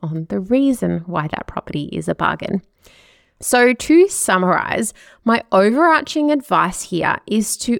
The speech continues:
always focus on the property first and the price second. And in saying that, I'm not saying just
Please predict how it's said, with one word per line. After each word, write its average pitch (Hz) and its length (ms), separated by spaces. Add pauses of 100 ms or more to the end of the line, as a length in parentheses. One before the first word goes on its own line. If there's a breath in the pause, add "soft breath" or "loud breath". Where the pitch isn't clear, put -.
(140)
always 208 600 (340)
focus 262 680
on 247 400 (300)
the 226 120
property 226 560
first 208 640 (440)
and 247 260
the 269 100
price - 800 (180)
second. - 720 (680)
And 254 140
in 285 240
saying 311 340
that, 254 160
I'm 240 140
not - 200
saying 269 280
just 233 180